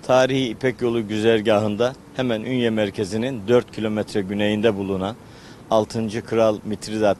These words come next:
döneminde iki bin beş yüz yıl önce yapılan Ünye Kalesi, yaklaşık olarak altı yıllık çalışma neticesinde vatandaşlarımızın, misafirlerimizin ve turizm amaçlı ziyarete gelenlerin hizmetine üç Haziran iki bin yirmi beş tarihi itibariyle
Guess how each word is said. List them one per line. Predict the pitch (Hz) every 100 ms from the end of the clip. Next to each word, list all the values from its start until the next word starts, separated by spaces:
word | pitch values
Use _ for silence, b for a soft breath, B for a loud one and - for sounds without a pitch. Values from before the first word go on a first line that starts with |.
| -
döneminde | 104 101 101 95 101
iki | - - 107
bin | 104 104
beş | 107 -
yüz | 95 104
yıl | 104 -
önce | 98 95 95
yapılan | 92 - 98 90 113
Ünye | 123 104
Kalesi, | - 95 87 80 135 - B B B B B B B -
yaklaşık | 135 131 143 - -
olarak | 127 120 117 -
altı | 120 117 135
yıllık | 120 104 -
çalışma | 113 117 107 110
neticesinde | 113 113 107 107 92 104 120 120
vatandaşlarımızın, | 113 - - 107 104 101 - 113 123 117 139 156 B B B 107
misafirlerimizin | - 120 117 - 110 113 113 117 120 135
ve | 101
turizm | - 117 123 123 104
amaçlı | 104 98 -
ziyarete | 90 117 110 95 101
gelenlerin | 95 123 107 98 95 90
hizmetine | 120 110 110 92 107 139 151 B B B B B -
üç | 160 127
Haziran | 104 101 110 123
iki | 113 - 110
bin | 113
yirmi | 113 113
beş | 117 -
tarihi | 110 101 95 95 67 -
itibariyle | 127 110 110 95 98 95 104 151